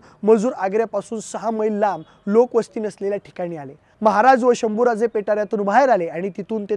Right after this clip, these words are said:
थेट निराजीरावजी जिथं थांबले होते त्या ठिकाणी गेले. पण महाराजांच्या सुटकेबद्दल सेतू माधवरावांची पुस्तकं दुसरी थेरी मांडतात.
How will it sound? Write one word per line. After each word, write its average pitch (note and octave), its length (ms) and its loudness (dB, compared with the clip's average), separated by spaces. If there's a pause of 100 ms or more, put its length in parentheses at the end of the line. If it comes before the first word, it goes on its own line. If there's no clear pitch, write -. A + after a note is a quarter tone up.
(100)
थेट A#3+ 200 2 (180)
निराजीरावजी G#3+ 760 -2
जिथं G3+ 240 -12 (120)
थांबले F#3+ 300 -4
होते D#3+ 300 0 (300)
त्या B3 100 4
ठिकाणी F3 400 -6
गेले. C#3+ 200 -10 (340)
पण E3+ 100 -10
महाराजांच्या E3+ 680 -8
सुटकेबद्दल E3+ 720 -8 (300)
सेतू F#3+ 260 -6
माधवरावांची F3+ 680 -4
पुस्तकं G3+ 600 -12
दुसरी G3 420 -6
थेरी E3+ 280 -10
मांडतात. C3 360 -18